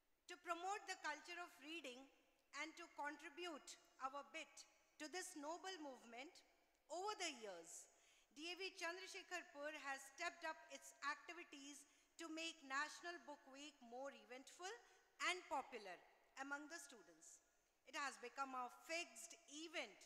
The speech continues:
like an annual celebration in D A V's calendar.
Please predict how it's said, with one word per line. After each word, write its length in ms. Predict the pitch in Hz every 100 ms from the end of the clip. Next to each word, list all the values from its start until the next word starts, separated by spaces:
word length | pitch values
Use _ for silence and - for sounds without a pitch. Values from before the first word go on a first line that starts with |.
| - - -
like 160 | 220 226 240
an 80 |
annual 320 | 226 220 226 240
celebration 800 | - 240 240 254 330 392 302 185 -
in 80 | 226 226
D 160 | 226
A 20 | 233
V's 160 | 233 226
calendar. 480 | 233 226 214 170